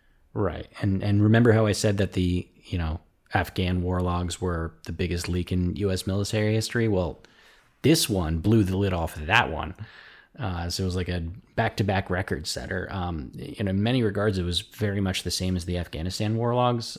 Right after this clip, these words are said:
um, just different country and a much bigger leak. Uh, there was, from this particular dump, uh, something like four hundred thousand,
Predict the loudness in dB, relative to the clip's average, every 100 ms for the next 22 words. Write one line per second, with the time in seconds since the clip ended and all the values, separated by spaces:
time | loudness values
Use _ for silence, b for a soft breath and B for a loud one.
0 | -8 -4 -2 0 0 2 -2 -4 -6 -18
1 | -20 -6 -4 -4 0 2 4 4 6 6
2 | 6 4 -2 -4 -12 B B B B B
3 | -8 -6 -2 -2 -2 -2 -2 0 0 0
4 | -2 -4 -12 -14 -8 -6 -6 -8 -4 -2
5 | 0 0 0 -2 b b b b b -2
6 | 2 4 2 2 0 0 0 0 2 2
7 | 2 -2 -8 -4 -2 -2 -2 -2 -2 0
8 | -2 0 2 4 4 2 0 0 2 2
9 | 2 0